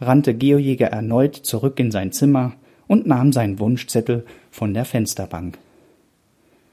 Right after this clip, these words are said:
Er überlegte, was er alles von seiner Wunschliste wieder streichen könnte. Ein neues G-P-S-Gerät. Hm, das kann ich streichen, dachte Geojäger.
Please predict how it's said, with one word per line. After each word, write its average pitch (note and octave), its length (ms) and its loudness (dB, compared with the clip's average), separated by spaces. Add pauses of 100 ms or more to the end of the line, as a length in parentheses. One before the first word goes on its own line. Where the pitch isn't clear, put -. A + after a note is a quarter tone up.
(200)
Er G3 280 2
überlegte, C3+ 720 2 (300)
was G#3 220 2
er F#3 180 0
alles C3+ 300 4
von A#2 160 -2
seiner G2 320 -4
Wunschliste D3 680 -2 (260)
wieder C#3 220 2
streichen A2 540 -2
könnte. F#2 420 -4 (1200)
Ein B2 220 0
neues E3+ 280 2
G-P-S-Gerät. C3+ 880 -2 (580)
Hm, G2+ 280 0 (1120)
das - 200 -4
kann C#3+ 140 4
ich A#2+ 120 2
streichen, A#2+ 420 0
dachte G#2 300 -6
Geojäger. G#2+ 760 -6